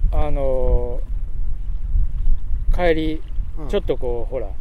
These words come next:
Speaker 1: えー、なんだっけ、東京湾を横断つうか、まあ、あの、
Speaker 2: はいはい。
Speaker 1: ほら、えー、なん、なんつうの、あの、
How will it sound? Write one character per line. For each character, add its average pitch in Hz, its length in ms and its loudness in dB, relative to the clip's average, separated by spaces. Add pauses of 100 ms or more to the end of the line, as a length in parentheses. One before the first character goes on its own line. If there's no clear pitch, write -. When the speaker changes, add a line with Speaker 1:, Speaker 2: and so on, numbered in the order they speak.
(480)
Speaker 1:
え 117 380 -6
ー、 120 40 -6
な 131 80 -2
ん 131 60 -6
だ 113 60 -8
っ 101 80 -10
け、 - 140 -4
東 196 220 2
京 190 220 4
湾 131 140 0
を 110 380 -4
横 156 180 -4
断 151 220 -4
つ 151 120 -10
う 127 40 -6
か、 120 80 -6
ま 113 120 -6
あ、 - 160 0
あ - 40 -6
の、 113 80 -4
Speaker 2:
は - 80 -4
い - 20 -6
は - 80 -2
い。 - 20 -2
Speaker 1:
ほ - 60 -2
ら、 - 40 -4 (640)
え 180 540 -4 (420)
ー、 - 20 4
な 156 80 2
ん、 147 120 0
な 156 140 -2
ん - 60 2
つ - 100 -2
う - 60 -2
の、 - 120 2
あ - 40 4
の、 - 200 2